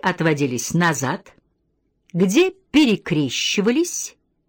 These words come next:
и завязывались большим бантом сбоку или, реже, спереди. Отличным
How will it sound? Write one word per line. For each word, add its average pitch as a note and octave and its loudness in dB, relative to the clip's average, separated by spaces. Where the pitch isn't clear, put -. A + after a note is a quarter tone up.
и D4+ 4
завязывались F4 2
большим F#3 2
бантом F4 0
сбоку A#3 0
или, E3 0
реже, C#3 -6
спереди. - -4
Отличным B3+ 2